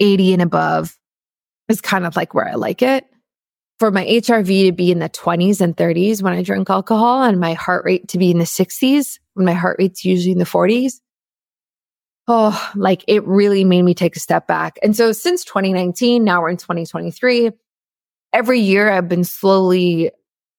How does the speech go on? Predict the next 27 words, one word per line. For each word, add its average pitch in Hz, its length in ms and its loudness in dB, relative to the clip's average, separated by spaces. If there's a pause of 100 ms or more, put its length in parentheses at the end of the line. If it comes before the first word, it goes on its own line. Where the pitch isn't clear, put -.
(160)
drinking 185 400 0
less 160 320 -4
and 165 100 -4
less. - 400 -14 (540)
So 220 380 0 (760)
it - 80 -2
kinda 415 260 0
started 277 360 2
with 202 160 0
taking 190 260 0
a 175 60 2
month 185 320 0
off, 196 400 0 (480)
and 165 120 -4
then 160 120 -4
another 175 320 0
month 180 260 2
off, 180 500 0 (480)
and 170 200 -8
then 170 120 -8
another 185 340 0
month 190 320 2
off. 175 460 0 (100)
And 180 180 0
then 170 400 -4 (720)
I 196 60 2
started, 196 500 0